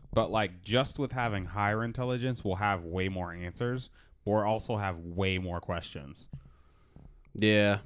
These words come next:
Speaker 2: But, like, what? I mean, I guess we can't even, like, really comprehend what the questions would be.
Speaker 1: No, but I think that would help us, like,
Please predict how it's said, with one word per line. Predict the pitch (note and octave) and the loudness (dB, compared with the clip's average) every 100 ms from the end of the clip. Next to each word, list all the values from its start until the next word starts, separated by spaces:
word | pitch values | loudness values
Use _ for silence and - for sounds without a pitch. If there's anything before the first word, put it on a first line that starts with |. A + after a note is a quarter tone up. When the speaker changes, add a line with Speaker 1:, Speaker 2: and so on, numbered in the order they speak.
| - - - - - - - - - - _ _ - - - | -8 -20 -20 -20 -20 -20 -20 -20 -20 -20 _ _ -20 -20 -4
Speaker 2:
But, | G#2+ | -2
like, | G#2 G2+ | 0 2
what? | G2 D2+ | 2 2
I | F2 | 0
mean, | F#2+ G2 | -2 -2
I | F#2 | -2
guess | F2 E2+ - | -2 -4 -6
we | |
can't | F#2 F#2 F2+ | -8 -6 -4
even, | F#2 | -4
like, | F2 F2+ | -4 -2
really | F#2+ F2 | 0 -2
comprehend | - G2 F#2 F#2+ F#2 F2+ | -2 -6 -4 -6 -6 -6
what | F2 | -6
the | |
questions | - F#2+ F#2 G#2+ G2 | -4 -4 -4 -6 -6
would | F#2 | -4
be. | F#2 F#2 | -4 -2
Speaker 1:
No, | G2+ F#2 F2 - | -2 -2 -4 -6
but | G#2 | 2
I | B2+ | 2
think | C3+ F3+ | 4 2
that | F3+ E3+ | 4 6
would | C3+ | 6
help | G2+ B2+ - | 6 4 6
us, | G2+ - - | 2 0 -4
like, | G2 F#2 - | -2 -2 -6